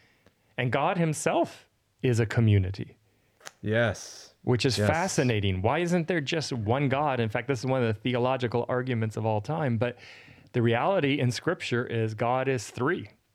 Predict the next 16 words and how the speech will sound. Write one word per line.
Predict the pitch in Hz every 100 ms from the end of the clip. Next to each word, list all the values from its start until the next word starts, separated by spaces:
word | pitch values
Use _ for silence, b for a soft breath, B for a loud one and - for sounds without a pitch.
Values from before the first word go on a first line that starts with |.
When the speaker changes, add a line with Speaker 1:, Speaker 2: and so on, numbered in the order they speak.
| _ _ _ _ _ _ _
Speaker 1:
So | - - 110
he's | 120 226 180
a |
community. | - 123 113 101 98 101
He | 92 - 196
has | 165 131 110
connection | 120 107 101 - 101 92 101 b b _ _
even | 139 139 131 131
in | 135 131
the | 117
Godhead. | 101 117 175 127 101 95 98 107 b b b b - -
And | 113 107
so | - 117
it's | 143 -
just | - 208 -
innate | 135 110 101 185 - -